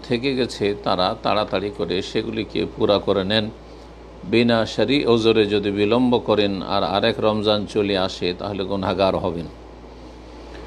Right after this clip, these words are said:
এখন শুরু করি প্রথম প্রশ্ন। বলছেন এক ভাই, "আসসালামু আলাইকুম ওয়া রাহমাতুল্লাহি ওয়া বারাকাতুহু।" ওয়ালাইকুম আসসালাম ওয়া রাহমাতুল্লাহি ওয়া বারাকাতুহু।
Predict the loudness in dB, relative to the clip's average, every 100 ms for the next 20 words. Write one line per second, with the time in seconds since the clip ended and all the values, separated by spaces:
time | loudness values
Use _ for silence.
0 | -14 -14 -14 -12 -14 -14 -14 -12 -12 -12
1 | 0 2 4 2 2 4 4 4 4 4
2 | 2 -4 -14 -18 -20 -20 -20 -20 -20 -18
3 | -18 -18 2 2 4 2 2 4 4 2
4 | -4 -4 -4 -12 -14 -4 2 2 2 0
5 | 0 0 -4 -4 0 2 2 2 2 2
6 | 2 0 0 -2 -2 -2 -4 -6 -4 0
7 | 0 0 -2 0 -2 -4 -8 -4 -2 0
8 | -2 -6 -4 0 0 2 -2 -4 -6 -4
9 | -2 -2 -2 -2 -2 -2 -2 -2 -4 -6
10 | -8